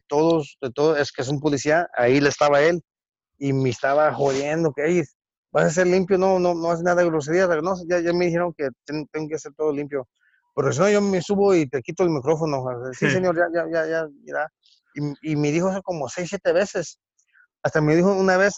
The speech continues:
Speaker 1: antes que me iba a presentar, y le, y le pregunté como a la tercera o cuarta vez, "Eh, pero ¿por qué me sigues diciendo eso?".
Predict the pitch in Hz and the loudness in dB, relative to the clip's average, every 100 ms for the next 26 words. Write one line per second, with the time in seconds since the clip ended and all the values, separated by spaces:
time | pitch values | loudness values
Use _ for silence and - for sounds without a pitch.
0 | - 180 196 180 185 185 180 170 156 143 | -2 -2 -2 -4 0 2 2 0 -4 0
1 | 214 220 180 160 156 147 156 143 135 143 | 2 2 -2 -4 -2 -2 -2 0 -2 -2
2 | 147 185 185 196 175 151 135 127 - 131 | -2 -4 -4 -2 2 4 2 0 -4 -4
3 | 170 - 160 156 147 170 170 - _ _ | -4 0 -2 0 0 0 0 -10 _ _
4 | _ - _ - 214 208 175 170 214 226 | _ -20 _ -2 -2 -2 -2 -2 -2 -2
5 | 208 220 208 202 214 196 | -2 0 0 0 -2 -2